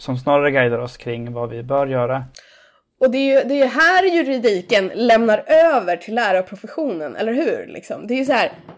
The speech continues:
Speaker 2: det här kan inte juridiken svara på. Det här måste du som lärare som är utbildad, eller du som elevassistent, eller du som psykolog, del utav elevhälsoteamet, kurator eller what have you, liksom. Det är här din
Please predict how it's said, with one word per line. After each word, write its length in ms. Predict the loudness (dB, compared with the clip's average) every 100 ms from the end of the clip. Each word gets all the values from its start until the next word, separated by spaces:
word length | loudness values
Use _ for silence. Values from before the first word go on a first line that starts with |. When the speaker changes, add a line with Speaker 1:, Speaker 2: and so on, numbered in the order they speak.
| _ _ _
Speaker 2:
det 80 | -8
här 160 | -4 -4
kan 80 | -4
inte 160 | -6 -6
juridiken 540 | -6 -4 -6 -6 -8
svara 400 | -6 -4 -2 -4
på. 220 | -6 -8
Det 100 | -8
här 140 | -8 -6
måste 280 | -8 -10 -14
du 400 | -6 -2 -2 -4
som 220 | -8 -4
lärare 500 | -2 -2 0 0 0
som 160 | -4 -12
är 40 | -12
utbildad, 880 | -12 -14 _ -10 -6 -6 -4 -4
eller 180 | 0 0
du 220 | 0 -4
som 540 | -6 -6 -6 -6 -10 -10
elevassistent, 1000 | -4 -2 0 -2 -8 -10 -6 -6 -6 -8
eller 160 | -8
du 180 | -8 -10
som 120 | -12
psykolog, 800 | -16 -14 -10 -6 -2 -2 -4 -8 -14 _ _ _
del 300 | -6 -2 -2
utav 200 | -4 -6
elevhälsoteamet, 1040 | -4 -2 -2 -4 -12 -14 -10 -8 -8 -10
kurator 760 | -12 -6 -4 -4 -10 -8 -4 -2
eller 200 | -2 -2
what 180 | -6 -4
have 280 | -4 -4 -4
you, 80 | -4
liksom. 320 | -6 -10 -8
Det 120 | -4
är 40 | -4
här 380 | 0 -2 -2 -4
din 440 | -4 -2 -2 -6